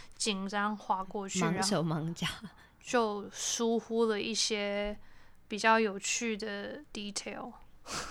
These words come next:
Speaker 2: 应该还好啦，我觉得我们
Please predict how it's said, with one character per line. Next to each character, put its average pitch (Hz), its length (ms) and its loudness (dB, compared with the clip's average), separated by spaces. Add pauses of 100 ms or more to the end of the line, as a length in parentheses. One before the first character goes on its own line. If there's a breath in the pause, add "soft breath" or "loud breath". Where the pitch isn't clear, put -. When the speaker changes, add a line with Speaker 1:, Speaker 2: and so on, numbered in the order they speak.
(260 loud breath)
Speaker 2:
应 180 120 0
该 180 160 4
还 165 260 0
好 147 260 -2
啦， - 280 -8 (380)
我 - 100 -6
觉 160 160 -2
得 170 160 2
我 156 60 2
们 151 320 0